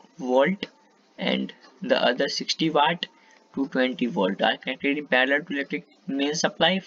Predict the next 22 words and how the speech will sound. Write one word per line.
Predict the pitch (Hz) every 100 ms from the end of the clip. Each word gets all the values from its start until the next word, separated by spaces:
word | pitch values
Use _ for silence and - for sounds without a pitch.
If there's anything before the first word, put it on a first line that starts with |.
| -
Find | 143 143 139
the |
current | 131 131 135 135
drawn | 123 123 127
by | 127 135
two | - 131
bulbs | 135 143 - -
from | 131 131
the | 127
line | 120 127 160 - - - _ -
if | 131
the | 127 -
supply | 117 123 127
voltage | 120 117 113 123 -
two | - 127 -
twenty | 117 175 - 185 - _ _ - -
volt। | 160 110 101 - - - - - _ _ _ _ - - - - - - - _ -
List | 151 202 -
the | 190
factor | 180 160 - 170
on | 160 156
which | 156